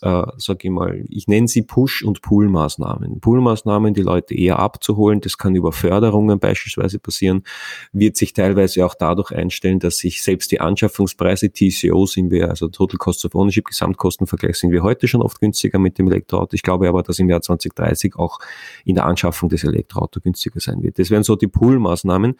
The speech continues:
Im Bereich der Push-Maßnahmen werden's wohl die Kraftstoffpreise sein, wird es wohl die, die beispielsweise eine C O zwei Steuer sein, die das Fahren mit einem, sag ich mal, alten,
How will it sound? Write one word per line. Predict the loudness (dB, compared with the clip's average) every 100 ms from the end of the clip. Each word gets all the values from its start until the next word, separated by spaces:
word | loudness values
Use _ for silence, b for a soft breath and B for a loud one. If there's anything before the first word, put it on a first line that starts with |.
| B B B B B B B _
Im | 0 2
Bereich | 4 2
der | 0
Push-Maßnahmen | 0 0 0 0 0 0 -2 0 0 -2 -2
werden's | 2 2 2 0 -2 0
wohl | 2 4 4
die | 0
Kraftstoffpreise | -2 -8 -8 -4 -4 -6 -6 -4 -4 -8
sein, | -6 -4 2
wird | 2 2
es | 2
wohl | 2 4
die, | 2
die | 2 0
beispielsweise | 2 -2 -2 -2 0 2
eine | 0 0
C | 0 -2
O |
zwei | 0 0 0
Steuer | 0 0 0
sein, | 2 2 2 -4 _ _ _ _ -16 -6 2
die | 4 4 0 B B -4
das | -2 -2
Fahren | -4 -2 0 2 2 2 2
mit | 0 0
einem, | 0 2 2 0
sag | -2 0
ich |
mal, | 2 0
alten, | 0 0 0 0 0